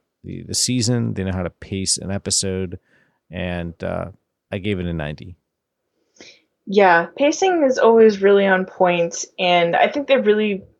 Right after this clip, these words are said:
Speaker 2: did a good, <clears throat> excuse me, a good job in,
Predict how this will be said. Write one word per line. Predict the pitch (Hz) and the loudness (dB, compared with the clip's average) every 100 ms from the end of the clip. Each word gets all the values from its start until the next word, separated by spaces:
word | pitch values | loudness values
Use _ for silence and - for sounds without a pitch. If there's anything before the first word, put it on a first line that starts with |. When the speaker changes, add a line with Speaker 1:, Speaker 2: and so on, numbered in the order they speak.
| _ _ _ _ - | _ _ _ _ -2
Speaker 2:
did | 208 | 0
a | 208 | 2
good, | 196 165 - | 0 -4 -14
<clears throat> | - - | -8 -2
excuse | 285 - - 196 | -2 -4 -8 -6
me, | 190 | 0
a | 190 190 | 2 4
good | 208 190 | 4 2
job | 165 185 185 180 | 4 4 4 4
in, | - 175 175 | 0 -2 -6